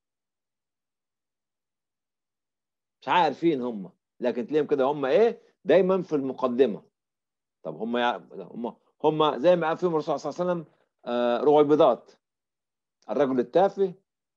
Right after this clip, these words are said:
الذي يتكلم على الملأ أمام العامة. مين اللي بيطلعهم هنا وهناك وهنا وهناك ويعمل لهم نجوم ويعمل لهم نجوم وهكذا؟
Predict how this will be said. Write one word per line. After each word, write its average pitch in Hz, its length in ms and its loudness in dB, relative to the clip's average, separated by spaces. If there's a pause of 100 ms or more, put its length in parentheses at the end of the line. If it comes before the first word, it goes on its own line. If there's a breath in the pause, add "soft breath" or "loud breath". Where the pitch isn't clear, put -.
(160)
الذي 139 220 2
يتكلم 156 640 -4 (520)
على 113 160 -4
الملأ 156 480 -4 (140)
أمام 135 220 -4
العامة. 98 380 -8 (1300)
مين 117 120 -2
اللي 190 120 4
بيطلعهم 160 520 0
هنا 156 180 -4
وهناك 135 440 -6
وهنا 139 220 -6
وهناك 131 300 -8
ويعمل 123 260 -8
لهم 147 140 0
نجوم 135 320 -2
ويعمل 135 220 -4
لهم 131 180 -6
نجوم 185 340 -4 (340)
وهكذا؟ 107 480 -4